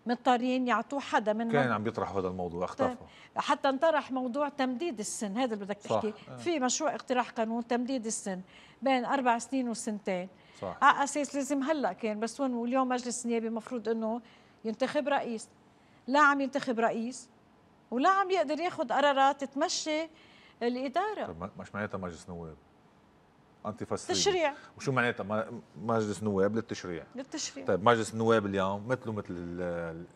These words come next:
Speaker 2: بالنسبة لنا مثله مثل المثابرة وهذا بدل الإنتاجية، ما عم بيعمل شيء. هلأ اليوم عنا ضرورة، ونحن بحاجة لتمديد للموظفين يلي هن صاروا قليل ومش عم نقدر نعمل موظف جديد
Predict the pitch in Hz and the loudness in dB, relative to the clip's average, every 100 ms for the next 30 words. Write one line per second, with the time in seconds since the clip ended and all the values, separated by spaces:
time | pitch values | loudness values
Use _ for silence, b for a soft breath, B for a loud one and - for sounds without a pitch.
0 | - 82 90 107 110 104 104 92 92 85 | -20 -16 -4 -2 -2 -2 -2 -2 -4 -6
1 | 90 101 B B - 120 110 104 101 107 | -8 -8 B B -6 -4 -2 -2 -4 -6
2 | - 107 104 104 104 101 101 - 95 98 | 0 0 4 4 4 2 -4 -18 -10 -4
3 | 101 98 92 92 87 85 85 85 95 101 | -2 -2 -2 -4 -10 -12 -12 -8 -4 -2
4 | 98 90 87 - 78 - - - - - | -2 -4 -6 -14 -18 -20 -20 -20 -20 -20
5 | - - - b b b b - - 120 | -20 -20 -20 b b b b -12 2 6
6 | 117 110 117 110 107 104 104 101 90 78 | 6 6 2 2 0 2 2 2 -2 -6
7 | - - - - 101 113 110 104 98 117 | -12 -20 -20 -16 -8 -6 -2 -2 2 4
8 | 120 98 98 101 104 101 104 110 98 - | 4 2 2 2 0 -2 2 2 2 -2
9 | - - B B B B - 98 98 95 | -20 -20 B B B B -2 0 0 0
10 | 87 - 90 82 98 104 107 107 95 104 | -2 -6 -8 -4 -4 -2 -2 -4 0 0
11 | 95 - - 92 95 95 110 107 110 113 | 0 -4 -4 -2 -2 -4 -4 -2 -2 -4
12 | 104 104 98 101 101 90 92 80 87 | -4 -4 -4 -2 -4 -4 -8 -8 -6